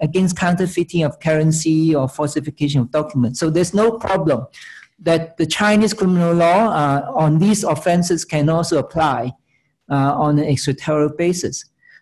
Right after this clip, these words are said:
So my problem is, is with offenses against the core, uh, of national security, such as treason or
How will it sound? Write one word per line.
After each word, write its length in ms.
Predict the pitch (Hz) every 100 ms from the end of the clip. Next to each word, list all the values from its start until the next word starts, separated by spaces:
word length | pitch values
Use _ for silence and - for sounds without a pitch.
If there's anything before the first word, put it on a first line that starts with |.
| _ _
So 60 | -
my 360 | 185 196 190 214 220 233
problem 280 | 262 262 254 190
is, 80 | 151 175
is 60 | 175 170
with 120 | 165 - -
offenses 520 | 170 226 226 220 226 214 - - 160
against 420 | 160 196 202 190 - - _ _ _ -
the 80 | 160 -
core, 480 | 254 247 190 139 120 180 247 170
uh, 320 | 175 165 175
of 140 | 156
national 380 | 180 190 202 202 196
security, 500 | - 202 175 - 123 131 - _ _ -
such 120 | 196 175
as 60 | 160 -
treason 360 | 214 202 214
or 60 | 185